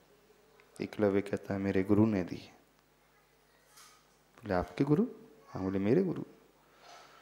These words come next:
बोले, "इस दुनिया में द्रोणाचार्य के अलावा तो कोई जानता ही नहीं इस कला को।" "तो क्या द्रोणाचार्य ने तुम्हें सिखा दिया? कहाँ है आपके गुरु?" "वो जंगल में है।"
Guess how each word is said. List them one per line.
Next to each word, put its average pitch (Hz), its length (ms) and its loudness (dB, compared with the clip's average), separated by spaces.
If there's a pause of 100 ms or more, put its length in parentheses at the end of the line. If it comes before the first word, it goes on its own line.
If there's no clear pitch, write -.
(200)
बोले, 247 180 12
"इस 233 80 12
दुनिया 240 380 12
में 269 180 12
द्रोणाचार्य 269 600 12
के 269 120 12
अलावा 254 240 12
तो 240 100 12
कोई 214 160 12
जानता 185 360 12
ही 285 80 12
नहीं 320 120 10
इस 302 100 4
कला 254 220 12
को।" 175 180 4 (3000)
"तो 131 60 4
क्या 131 180 10
द्रोणाचार्य 165 640 6
ने 247 80 10
तुम्हें 262 200 10
सिखा - 240 0
दिया? - 340 -4 (880)
कहाँ 175 260 6
है 226 120 8
आपके - 260 0
गुरु?" - 220 -8 (480)
"वो 98 60 4
जंगल 110 340 8
में 151 200 0
है।" - 140 -12